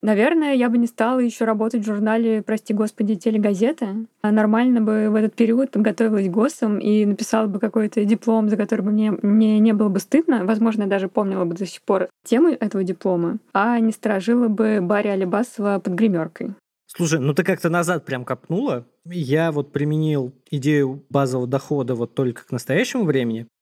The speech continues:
Speaker 2: И вот щас, когда я отправляюсь в прошлое, чтобы подумать, если бы у меня тогда был базовый доход, как бы я себя вел.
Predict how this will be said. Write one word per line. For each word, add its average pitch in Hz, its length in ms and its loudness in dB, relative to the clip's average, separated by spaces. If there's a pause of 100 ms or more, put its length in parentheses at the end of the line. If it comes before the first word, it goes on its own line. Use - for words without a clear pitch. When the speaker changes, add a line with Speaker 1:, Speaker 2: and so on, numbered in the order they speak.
Speaker 2:
И 131 60 -12
вот 123 160 -4
щас, 160 220 0
когда 135 260 -4
я 135 360 0 (140)
отправляюсь 135 680 -2
в - 80 -20
прошлое, 151 640 -2 (100)
чтобы - 240 -10
подумать, 131 400 -4
если 139 260 -2
бы 135 120 0
у - 20 0
меня 135 200 -2
тогда 135 340 0
был 120 120 -6
базовый 117 360 -4
доход, 120 260 -8
как 110 180 -6
бы 113 120 -4
я 123 320 -2
себя 185 340 -2
вел. 120 300 -2